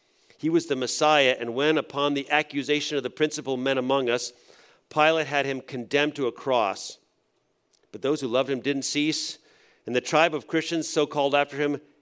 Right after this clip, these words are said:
have still been meeting to this day and have not disappeared."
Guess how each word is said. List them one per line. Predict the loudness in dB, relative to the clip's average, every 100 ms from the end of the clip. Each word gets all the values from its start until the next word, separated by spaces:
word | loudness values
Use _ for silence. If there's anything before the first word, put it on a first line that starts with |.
| _ _ _ _ _ _ -8
have | -6
still | -2 4 4
been | 2 -2
meeting | -2 0 -2 -2
to | -4
this | -2 -2 0
day | 2 2
and | 2
have | -2
not | -4 -4 -6
disappeared." | -10 -10 -8 -8 -10